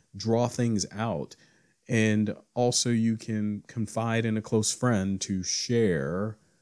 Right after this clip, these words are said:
these emotions that you are feeling by acknowledging that you are in a storm.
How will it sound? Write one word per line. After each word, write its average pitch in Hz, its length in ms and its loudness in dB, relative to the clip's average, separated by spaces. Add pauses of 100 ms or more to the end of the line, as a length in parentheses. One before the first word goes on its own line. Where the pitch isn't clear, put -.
(220)
these 98 960 -2 (320)
emotions 98 600 0
that 92 200 0
you 92 280 0
are 87 180 -2
feeling 95 680 0 (260)
by 92 340 0
acknowledging 92 1080 0 (140)
that 127 160 2
you 123 320 2
are 120 480 0 (580)
in 117 480 4 (340)
a 104 120 2
storm. 98 840 2